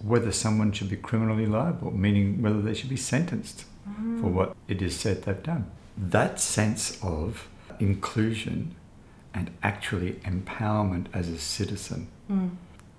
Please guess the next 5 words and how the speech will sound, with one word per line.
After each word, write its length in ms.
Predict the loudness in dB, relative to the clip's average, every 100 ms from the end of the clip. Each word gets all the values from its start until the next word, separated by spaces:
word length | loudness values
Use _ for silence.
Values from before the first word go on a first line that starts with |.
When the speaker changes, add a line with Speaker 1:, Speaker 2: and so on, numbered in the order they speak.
| -2
Speaker 1:
that's 320 | 0 0 -2
what's 160 | -6 -4
beneficial. 720 | -2 0 0 -4 -6 -6 -8 -10 -16 -14 -2
But 100 | 2
also, 540 | 2 2 0 0 -2